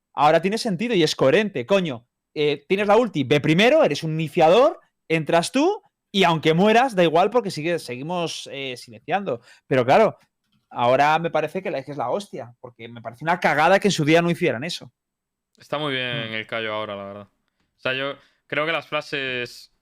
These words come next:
Speaker 2: para apoyar a tus compañeros están de locos, tío, y las pop flashes van a estar bien, pero lo, lo, lo que tú dices, tío, lo, la diferencia es la ulti, ¿eh? La ulti ahora está en un buen sitio, tío.
Speaker 1: La ulti ahora lo hace para la gente que quiera ejecutar,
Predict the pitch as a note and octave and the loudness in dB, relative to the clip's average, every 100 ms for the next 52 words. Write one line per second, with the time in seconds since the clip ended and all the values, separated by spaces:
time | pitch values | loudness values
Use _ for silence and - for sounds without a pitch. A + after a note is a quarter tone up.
0 | _ B2 B2 B2 C3 C#3+ - A#2+ B2 B2+ | _ -8 -4 -4 -6 -8 -10 -6 -6 -8
1 | - B2+ A#2+ A#2 C3+ F3 - D#3+ D#3 A2+ | -10 -8 -6 -6 -6 -10 -12 -12 -8 -8
2 | - A#2 B2 - A#2 A#2 A2+ A2+ G2 A#2+ | -10 -12 -10 -12 -10 -12 -10 -12 -10 -10
3 | D#3+ B2 G#2+ G2+ G2 G2+ _ _ _ _ | -10 -10 -8 -8 -8 -12 _ _ _ _
4 | A2 G#2+ A2 G#2 G#2+ G#2 A#2 B2 A#2+ A2 | -12 -8 -8 -6 -8 -8 -8 -8 -10 -14
5 | B2 A2 G2+ G#2+ G#2+ G#2+ A2 A2 B2 B2 | -10 -8 -6 -6 -6 -6 -10 -10 -6 -6
6 | A#2 C3 B2+ G2 A#2+ _ _ A2 G#2+ A#2 | -6 -10 -12 -18 -20 _ _ -12 -8 -6
7 | A#2 B2 B2+ B2 C3 C3+ C3+ C3+ C#3 D3 | -6 -6 -6 -4 -4 -6 -6 -6 -8 -10
8 | D3 - - - C3+ C3 C3 C3 B2 C3 | -12 -18 -18 -12 -8 -6 -6 -8 -8 -10
9 | A#2 A2 A2 - _ _ _ _ _ _ | -10 -12 -16 -20 _ _ _ _ _ _
10 | _ _ _ _ _ _ A#2 A#2 A#2+ C3 | _ _ _ _ _ _ -6 -6 -4 -2
11 | C3 C3+ B2+ D3 C3 A#2 A#2 B2+ B2 B2+ | 2 0 0 -4 -4 -6 -8 -8 -8 -8
12 | B2+ C3+ B2+ C3+ B2+ A#2 C3+ D#3+ D#3 D#3 | -6 -6 -6 -10 -12 -2 2 4 2 0